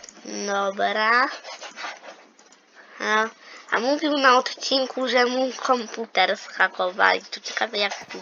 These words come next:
na serwer. Nie wiem. Dobra.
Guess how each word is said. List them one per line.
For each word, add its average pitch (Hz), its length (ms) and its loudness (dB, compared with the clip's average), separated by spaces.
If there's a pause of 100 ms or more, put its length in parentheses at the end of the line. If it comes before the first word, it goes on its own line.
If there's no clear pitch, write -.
na 202 100 -2
serwer. 185 600 0 (3000)
Nie 202 380 -2
wiem. 208 540 -2 (4000)
Dobra. 202 1000 -2